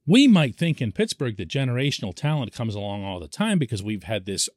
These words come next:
almost uninterrupted run <laughs> since nineteen eighty-four. But it doesn't. It doesn't. And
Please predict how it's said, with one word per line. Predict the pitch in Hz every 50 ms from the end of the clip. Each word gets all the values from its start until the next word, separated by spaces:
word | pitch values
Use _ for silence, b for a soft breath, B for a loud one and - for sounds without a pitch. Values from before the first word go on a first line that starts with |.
| _ _ _ _ -
almost | 180 208 220 175 127 98 85 - - - _ -
uninterrupted | 175 208 202 175 143 117 101 101 98 87 - _ - 80 76
run | 80 87 107 170 208 202 123 87 80 80 - _ _ _
<laughs> | _ _ _ -
since | - - - - - 156 170 - - -
nineteen | 127 123 185 - - - 165 135
eighty-four. | 131 135 131 131 113 - - - 269 240 151 - - - - - _ _ _ _ _ _ _ _ _ _ _ _ _ _ _ _ _ _ _ _ _ _ _ _ _ _ _ _ _ _ _ _ _ _ _ _ _
But | 151 147
it | 143 -
doesn't. | - 208 233 208 139 117 - - - - - _ _ _ _ _ _ _ _ _ _ _ _ _ _ _ _
It | - 104 - _
doesn't. | - 160 180 156 117 98 - - - - _ _ _ _ _ _ _ _ _ _ _ _ _ _ _ _ _ _ _ _ _ _ _ _ _ _ _
And | 120 117 113 113 113 107